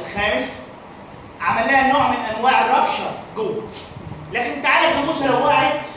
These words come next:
ولا اي حاجه، الابدومين بتاع ده روم كبير يستحمل الضغط وكل حاجه. مش ممكن ابدا تلاقي، لكن دي دايما اشوفها في الاسبوع ده، ولكن مش دايما. طيب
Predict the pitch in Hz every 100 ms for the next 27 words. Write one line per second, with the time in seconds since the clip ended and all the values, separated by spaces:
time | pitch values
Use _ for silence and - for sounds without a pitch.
0 | - - - - 185 240 247 240 208 190
1 | - 180 208 196 - 226 190 196 233 247
2 | - 190 208 185 - 240 247 208 175 208
3 | 220 - 220 220 202 185 - - - -
4 | - - - 190 202 302 330 269 277 277
5 | 220 214 202 180 202 214 208 226 226 220
6 | 208 214 196 196 165 - 185 185 139 -
7 | - - - 320 349 311 277 208 - -
8 | - - - - - - - - - -
9 | - - - - 262 254